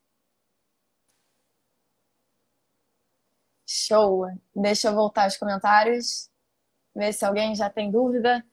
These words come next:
Mas, Bruno, enquanto isso, queria te agradecer demais primeiro, por lá atrás, aquele momento que a gente teve, de você ter topado conversar comigo, me dar umas orientadas, que eu tava num momento de busca,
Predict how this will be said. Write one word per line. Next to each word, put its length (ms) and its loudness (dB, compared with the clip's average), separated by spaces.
Mas, 160 4
Bruno, 220 6
enquanto 280 0
isso, 360 6
queria 260 6
te 120 -2
agradecer 760 0
demais 800 0
primeiro, 380 4
por 180 -2
lá 240 0
atrás, 400 -2
aquele 220 -6
momento 320 -8
que 80 -10
a 20 -10
gente 260 -8
teve, 340 6
de 60 -2
você 240 -4
ter 140 0
topado 460 2
conversar 340 -8
comigo, 400 -4
me 100 -4
dar 200 0
umas 180 0
orientadas, 720 0
que 80 -8
eu 20 -12
tava 200 -2
num 100 -2
momento 340 -2
de 220 -2
busca, 680 2